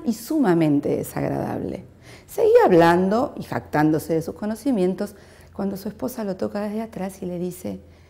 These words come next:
"Querido, estás mirando un espejo". Entonces puede sonar como una broma,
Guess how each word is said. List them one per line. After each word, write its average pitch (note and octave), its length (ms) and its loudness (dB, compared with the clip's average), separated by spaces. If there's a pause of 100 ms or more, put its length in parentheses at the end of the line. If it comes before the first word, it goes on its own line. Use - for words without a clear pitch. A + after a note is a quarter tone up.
(120)
"Querido, G3 540 -8 (420)
estás - 280 -20
mirando G#3+ 400 -12
un B3 100 -10
espejo". F#3 640 -6 (2500)
Entonces B3 400 0
puede A#3 240 0
sonar G3 320 -2
como F#3 180 -2
una F#3+ 220 0
broma, E3+ 500 -2